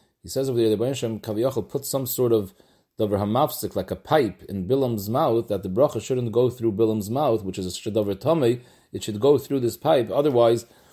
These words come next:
it, it would be neschal when it goes through Bilam's mouth. So we do see that even when something comes from the Rebbeinu Shalom, but it's going through someone else, the conduit does have a hashpah. And the you have to say there's a chilik between a goy and a yid. And Nishmas Yisrael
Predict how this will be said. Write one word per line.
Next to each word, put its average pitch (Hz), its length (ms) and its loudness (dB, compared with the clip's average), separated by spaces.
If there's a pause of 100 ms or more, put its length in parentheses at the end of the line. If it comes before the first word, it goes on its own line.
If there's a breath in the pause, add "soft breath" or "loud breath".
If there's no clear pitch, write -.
(340 soft breath)
it, 110 380 -2
it 120 40 2
would 117 180 0
be 120 80 -2
neschal 120 540 2
when 104 120 -4
it 101 80 -4
goes 117 260 2
through 107 120 0
Bilam's 104 320 0
mouth. 95 260 -2
So - 120 -10
we 98 100 -4
do 165 140 0
see 160 260 -4
that 107 160 2
even 139 260 -4
when 110 140 -2
something 127 340 -4
comes 120 260 -4
from 101 120 -6
the 98 100 -2
Rebbeinu 123 340 2
Shalom, 98 280 0
but 95 80 -2
it's 92 120 -8
going 120 280 0
through 131 420 2 (420 soft breath)
someone 117 340 0
else, 135 280 2
the 104 140 -2
conduit 131 560 2
does 123 220 4
have 113 200 2
a 104 60 2
hashpah. 104 500 0 (140)
And 117 120 -16
the 151 140 -4
you 165 140 2
have 147 160 -2
to - 80 -8
say 135 120 -2
there's 120 140 -2
a 110 60 0
chilik 156 280 -4
between 131 200 -8
a 131 80 -2
goy 139 200 4
and 143 100 0
a - 20 -2
yid. 139 260 -2
And 101 100 -2
Nishmas 135 320 -6
Yisrael 123 560 4